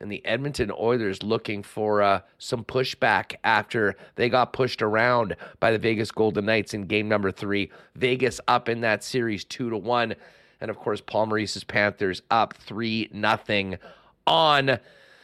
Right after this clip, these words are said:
the Toronto Maple Leafs. So, uh, we'll talk a little bit about that. We will focus in a bit more on the Oilers-Vegas series,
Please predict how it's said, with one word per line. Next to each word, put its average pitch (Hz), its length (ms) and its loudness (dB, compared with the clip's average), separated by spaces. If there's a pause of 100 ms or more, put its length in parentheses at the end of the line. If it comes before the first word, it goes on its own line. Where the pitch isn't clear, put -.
(240)
the 131 140 0
Toronto 135 560 0
Maple 127 380 0
Leafs. 113 320 2
So, 123 240 4
uh, 123 120 6 (120)
we'll 135 120 0
talk 170 280 2
a 247 40 8
little 220 200 6
bit 175 120 4
about 151 300 2
that. 156 300 2 (640)
We 165 100 -4
will 214 200 4
focus 233 400 2
in 202 80 6
a 165 60 4
bit 185 260 2
more 160 300 4
on 165 100 4
the 147 100 2
Oilers-Vegas 139 680 4
series, 110 460 -2